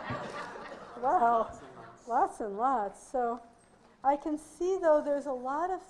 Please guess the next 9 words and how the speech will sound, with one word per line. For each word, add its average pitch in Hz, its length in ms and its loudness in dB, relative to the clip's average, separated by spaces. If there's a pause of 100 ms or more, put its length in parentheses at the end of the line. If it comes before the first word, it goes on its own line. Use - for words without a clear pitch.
things 277 480 -8 (800)
that 262 200 2
are, 226 260 0 (360)
um, 226 320 -4 (160)
in, 240 200 -4 (260)
in 254 160 -6
some 254 260 -8
big 240 180 -6 (180)
categories. 185 680 -6